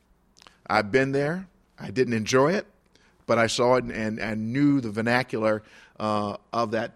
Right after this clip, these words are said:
uh, part of our culture. Uh, Ozell told, uh, incredible stories about, uh,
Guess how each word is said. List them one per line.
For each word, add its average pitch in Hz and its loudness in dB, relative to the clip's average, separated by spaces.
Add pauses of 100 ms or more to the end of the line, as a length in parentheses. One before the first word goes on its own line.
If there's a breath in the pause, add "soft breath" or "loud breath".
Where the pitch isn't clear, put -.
(120)
uh, 104 -6
part 117 0
of 101 -4
our 101 -6
culture. - -10 (560 soft breath)
Uh, 104 -2 (240)
Ozell 135 4
told, 123 0
uh, 110 2
incredible 127 0
stories 135 0
about, 107 -4 (340 loud breath)
uh, 101 -4